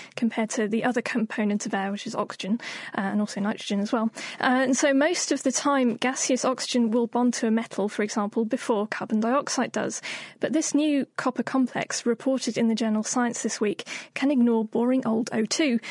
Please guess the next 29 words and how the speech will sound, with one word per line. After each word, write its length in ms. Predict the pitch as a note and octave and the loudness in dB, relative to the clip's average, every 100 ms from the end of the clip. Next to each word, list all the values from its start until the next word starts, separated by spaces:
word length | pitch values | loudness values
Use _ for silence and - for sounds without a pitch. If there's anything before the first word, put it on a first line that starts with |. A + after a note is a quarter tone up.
| - | -2
and 120 | A#3+ | 0
go 100 | A#3 | 0
straight 300 | A3+ - G3 | 0 -2 -4
for 120 | - G#3 | -4 -4
C 300 | - C#4+ B3 | 0 2 2
O 80 | |
two. 320 | A3 - - - - - - | 0 -2 -4 -4 -10 -14 -2
And 80 | A#3+ | 2
the 60 | B3+ | 2
researchers, 580 | C4 F4 - - C#4+ - | 4 2 2 0 0 0
led 260 | A#3+ B3 - | 0 0 0
by 160 | A3+ | 0
Elizabeth 500 | A3 A3+ A#3+ G#3+ G#3+ - | 2 2 2 0 -4 0
Baumann 400 | B3+ B3 G#3 G#3+ | 2 4 2 0
at 100 | A3+ | 0
the 80 | A#3 | 2
Leiden 320 | B3 A#3+ A3+ | 2 2 2
Institute 580 | A#3 - - - A#3+ - | 2 0 -2 -2 -2 -4
for 120 | - | -6
Chemistry, 560 | - C#4 A#3 - A3 - - - | 0 2 2 2 0 -2 -10 -6
say 240 | - C4+ | 0 2
that 160 | A#3 - | 2 0
typically 580 | E4 D#4+ - - G#3+ - | -2 0 -2 0 0 -2
the 140 | A3+ | -4
problem 360 | - C4+ C4+ B3 | -2 -2 2 2
with 140 | A#3 | 2
oxygen 440 | A#3+ - - A3 | -2 -4 -2 0
is 180 | - A3 | 0 0
that 260 | B3 - | -2 -4